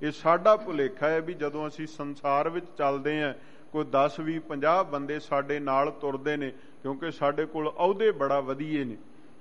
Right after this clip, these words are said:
ਪਰ ਨਹੀਂ ਭਾਈ, ਜਿੱਥੇ ਜਾ ਕੇ ਲੇਖੇ ਦੀ ਗੱਲ ਆਉਣੀ ਹੈ, ਉੱਥੇ ਤਾਂ ਜੀਵ ਆਤਮਾ ਨੂੰ ਆਪ ਹੀ ਉਸ ਲੇਖੇ ਨਾਲ ਜਿਹੜਾ ਹੈ, ਨਿਭੜਨਾ ਪੈਣਾ ਹੈ।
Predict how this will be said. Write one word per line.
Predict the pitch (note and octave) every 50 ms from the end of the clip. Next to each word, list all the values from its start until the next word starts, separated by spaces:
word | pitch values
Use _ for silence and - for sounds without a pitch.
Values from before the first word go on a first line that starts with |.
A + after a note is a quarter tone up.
| - -
ਪਰ | C3+ C3 C3
ਨਹੀਂ | C3 C#3+ D#3 F3 F3
ਭਾਈ, | - - C3 B2+ B2+ B2+ C#3 D3+ D#3+ D#3 - - - - - - - - - - - -
ਜਿੱਥੇ | A#2 A#2+ D#3+ F3+ F3+ - G3+ G#3 G3+ F#3
ਜਾ | - - C3+ C3 C#3 D3+
ਕੇ | D#3 - - E3 D#3+
ਲੇਖੇ | D3+ C#3 C3+ D3 D#3+ D#3 D#3 - G3 A3 A3+
ਦੀ | F#3+ G#3+ G#3+
ਗੱਲ | F#3 D#3+ D3 C#3 C#3+ D3 D3
ਆਉਣੀ | C#3 C3+ C3+ C#3 D3+ D3+ D3
ਹੈ, | C#3 B2+ A#2 - - - - - - - - - - -
ਉੱਥੇ | D3+ D#3+ D#3 D#3 D#3+ D3+
ਤਾਂ | D3 - D3+ C#3+
ਜੀਵ | C3+ B2 B2+ C3+ C#3 C#3+ C#3 C#3
ਆਤਮਾ | C3 B2+ B2+ C#3+ C#3+ C#3+ D3 D3
ਨੂੰ | D3 D3 D3+ - -
ਆਪ | D#3 D3+ D#3 E3+ F3+ F3+ A3
ਹੀ | G#3 G3+
ਉਸ | G3+ F#3+ G3 F3
ਲੇਖੇ | D3+ C#3+ C#3 C3+ C#3 - D#3 D3 D3
ਨਾਲ | C#3+ C3+ C3 C3 C#3+
ਜਿਹੜਾ | C3+ C3 C#3 C#3 C#3 C#3 C#3
ਹੈ, | C3+ C#3
ਨਿਭੜਨਾ | C#3 C3 B2+ B2 A#2 B2+ C#3 D3 D#3+ F3 F#3
ਪੈਣਾ | F3+ - C#3+ C3 C3 C3+ C#3
ਹੈ। | C#3 C#3+ C3